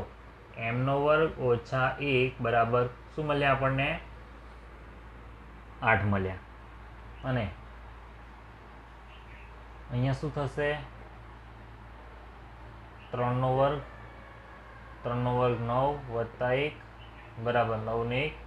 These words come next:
દસ. તો એમ નો વર્ગ વત્તા એક બરાબર મળ્યા આપણને દસ. અહીંયા આઠ ને આ છે એમ.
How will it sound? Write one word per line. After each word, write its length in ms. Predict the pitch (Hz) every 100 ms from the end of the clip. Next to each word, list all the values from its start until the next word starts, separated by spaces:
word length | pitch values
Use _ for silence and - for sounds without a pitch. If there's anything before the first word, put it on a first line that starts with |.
| - 113
દસ. 200 | 110 98 - - - - - - - - - - - -
તો 120 | -
એમ 160 | 120 120
નો 80 | 127 127
વર્ગ 180 | 143 131
વત્તા 320 | 117 110 127 127
એક 80 | 120
બરાબર 260 | 120 117 117
મળ્યા 240 | 117 117 117
આપણને 280 | 120 123 147 165 123
દસ. 240 | 120 101 - - - -
અહીંયા 400 | 117 123 - 127
આઠ 200 | 104 - - - 117
ને 140 | 123 151 - - -
આ 140 | 110
છે 200 | - 135 170 - -
એમ. 140 | 110